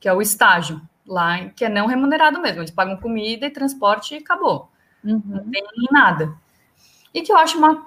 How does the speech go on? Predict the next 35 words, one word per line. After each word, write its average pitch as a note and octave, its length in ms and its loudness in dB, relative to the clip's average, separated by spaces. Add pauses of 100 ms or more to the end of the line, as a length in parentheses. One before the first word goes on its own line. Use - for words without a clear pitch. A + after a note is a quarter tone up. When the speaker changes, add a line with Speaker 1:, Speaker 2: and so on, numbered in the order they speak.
(140)
Speaker 1:
eu B3+ 100 4
acho D4 200 4
uma C#4 120 4
cultura B3+ 380 0
legal, B3 420 6
assim, F3+ 320 -4
pra G3 140 0
você G3+ 200 -2
dar G#3 120 4
oportunidade G#3+ 460 -2
pra A3+ 120 -2
quem A3+ 140 -6
tá A3+ 100 0
começando, A#3+ 600 0
né? F3 100 -4
Então, F#3 140 -6
geralmente, G3+ 380 -4
são A#3+ 180 0
os A#3 60 2
mais C#4 240 4
novos. F#3+ 500 2 (460)
Speaker 2:
Uhum. G#3 440 -4 (400)
Speaker 1:
No D4+ 220 4
meu C#4 180 4
caso, G#3 260 2
não G3+ 100 -2
era G3 100 2
tão A3 160 -6
nova, A#3 240 4
eu A3+ 60 0
já G3+ 80 -2
tinha G3+ 160 -6
meus G3 160 -6
trinta G#3 300 -4
anos, A3 540 -2